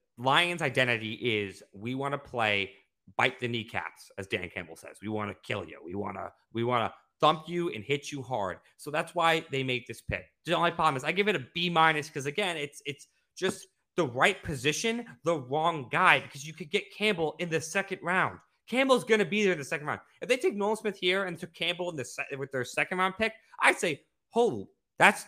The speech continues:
that's fantastic. That's great. You got a speed guy, like a, and you got a thumper. Now you got a really good linebacking core." But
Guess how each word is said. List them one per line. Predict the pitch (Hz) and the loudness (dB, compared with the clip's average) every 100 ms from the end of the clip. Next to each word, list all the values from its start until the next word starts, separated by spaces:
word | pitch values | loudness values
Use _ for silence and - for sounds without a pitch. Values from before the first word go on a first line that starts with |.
| - | 4
that's | 185 - | 4 4
fantastic. | - - 117 - 392 370 - - _ _ _ _ _ _ | -6 -6 -4 0 0 0 -6 -14 _ _ _ _ _ _
That's | 226 - | 2 2
great. | 190 415 - - _ _ | 2 2 2 -4 _ _
You | - | 2
got | 196 214 | 6 6
a | 160 | 4
speed | - 247 294 247 | -4 -6 -4 4
guy, | 262 262 269 - - _ _ _ | 6 6 4 -2 -16 _ _ _
like | 139 165 165 | 4 6 6
a, | 170 147 - | 6 4 6
and | 220 277 | 6 6
you | 254 | 6
got | 208 | 4
a | 156 | 4
thumper. | 165 135 - 76 - _ _ _ - | 4 2 0 -14 -18 _ _ _ 2
Now | 196 415 | 8 8
you | 277 | 8
got | 220 | 6
a | |
really | 180 240 220 | 6 6 6
good | 196 160 | 4 4
linebacking | 160 381 277 151 123 | 6 6 6 0 -4
core." | 113 87 - _ _ - | -8 -8 -12 _ _ 0
But | 180 156 | 2 2